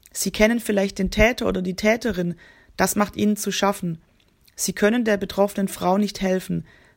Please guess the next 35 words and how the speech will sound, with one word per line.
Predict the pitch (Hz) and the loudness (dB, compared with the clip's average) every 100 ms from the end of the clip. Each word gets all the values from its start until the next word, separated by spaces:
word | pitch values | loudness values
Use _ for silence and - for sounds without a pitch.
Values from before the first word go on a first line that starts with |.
| _ | _
Daher | 180 190 202 | 2 2 0
fühlen | 208 208 | 2 0
sie | 202 | 0
sich | 185 190 | -4 -4
vielleicht | - 185 180 - | -2 -2 -2 0
schuldig. | 233 240 185 170 - _ _ _ _ _ | 2 2 -2 -6 -12 _ _ _ _ _
Sie | - - | -10 -2
möchten | 185 214 - 262 | 2 2 2 0
der | 196 | 0
betroffenen | 185 180 180 180 175 | 0 -2 -2 -2 -6
Frau | - 170 165 | -6 -2 -2
aber | 156 165 | -2 -2
helfen. | 160 160 156 165 160 _ _ | -4 -4 -6 -8 -8 _ _
Sie | - 180 | -8 -2
wissen | 180 202 240 | 0 0 0
nicht | 220 - | -2 -4
wie. | 185 175 165 _ _ _ _ _ _ | -4 -4 -4 _ _ _ _ _ _
Wir | 165 233 294 | 0 2 2
möchten | 254 226 - | 0 -4 -4
ihnen | 208 190 | -2 0
dabei | 202 196 196 | -2 0 0
helfen. | 175 165 160 165 147 - _ _ _ _ _ _ _ _ - | 0 -4 -4 -8 -10 -14 _ _ _ _ _ _ _ _ -2
Wir | 190 | 2
beraten | 180 160 180 233 | 2 2 0 -2
zum | - 202 | -2 0
Beispiel | 175 190 - 247 277 285 - _ _ | 0 0 0 0 0 -4 -20 _ _
Mütter | 196 214 196 | 0 0 0
und | 180 175 | -4 0
Väter, | 196 196 202 262 262 - _ _ _ | 2 2 2 -4 -6 -14 _ _ _
Schwestern | - - 185 196 - 196 | -8 2 2 2 0 0
und | 180 170 | 0 -6
Brüder, | - 226 240 240 247 - _ _ _ _ | -2 -2 0 -2 -4 -12 _ _ _ _
Töchter | 220 202 - 185 | 2 2 0 -4
und | 170 | -4
Söhne, | - 214 220 214 214 | 2 2 4 2 -2